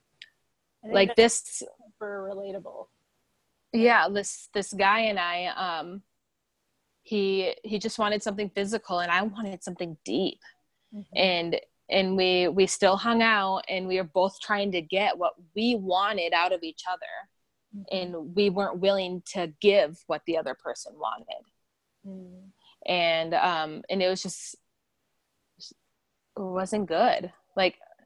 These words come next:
Speaker 2: he, we're, we're, like, loosely friends now. There's no feelings there or anything, but it was a really hard one to move on from.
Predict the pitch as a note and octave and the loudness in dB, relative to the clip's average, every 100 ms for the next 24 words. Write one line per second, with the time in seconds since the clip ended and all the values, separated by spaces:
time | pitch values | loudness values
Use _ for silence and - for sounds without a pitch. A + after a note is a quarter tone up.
0 | - - - - A3+ B3 A#3+ C4 C#4+ C4 | -20 -10 -8 4 8 8 8 8 6 6
1 | G3+ A3 - A3+ G3 G3+ G3 F#3 F3+ F#3 | 4 2 2 -2 -2 -2 -2 -2 -4 -2
2 | F3+ F3+ F#3 F#3+ F#3 - F#3+ G3 F#3+ E3+ | -2 -2 -4 -6 -8 -8 -10 -8 -10 -12
3 | E3+ E3 D#3+ D#3+ E3 D#3+ - D#3+ D#3+ D#3+ | -10 -6 -4 -2 -4 -8 -12 -12 -12 -6
4 | D#3+ - _ _ _ _ - F#3 G#3 G3+ | -6 -6 _ _ _ _ -2 0 2 2
5 | G#3+ E3+ F3+ F#3+ G3 F#3+ F3+ - - - | 0 0 0 2 2 0 0 -6 -12 -4
6 | F3 F#3 E3+ E3+ E3+ E3+ E3 D#3+ D#3 G3+ | -2 0 -4 -6 -8 -6 -4 -4 -4 -4
7 | - - - | -6 -8 -8